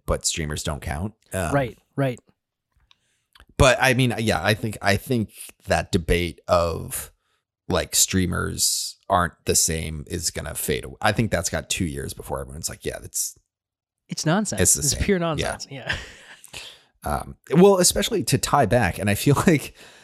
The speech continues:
Speaker 1: uh, all of our topics today have tied back in ways that, like, we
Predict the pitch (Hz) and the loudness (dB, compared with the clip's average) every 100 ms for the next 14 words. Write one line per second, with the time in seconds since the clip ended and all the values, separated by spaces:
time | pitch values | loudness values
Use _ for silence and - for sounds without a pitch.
0 | - - - 101 95 87 - 104 110 101 | -20 -16 2 4 6 4 4 6 6 6
1 | 92 87 92 82 73 - 82 78 85 - | 4 4 2 2 -2 0 2 2 0 -2
2 | - 92 85 82 76 - - - 95 90 | 2 4 4 2 2 0 -8 -4 0 0
3 | 90 82 80 80 - 87 80 - 80 82 | 0 -2 -2 -2 -2 0 -2 -4 -6 -6
4 | - - _ _ _ _ _ _ _ _ | -6 -16 _ _ _ _ _ _ _ _
5 | _ _ _ - _ 95 95 76 | _ _ _ -20 _ 2 4 2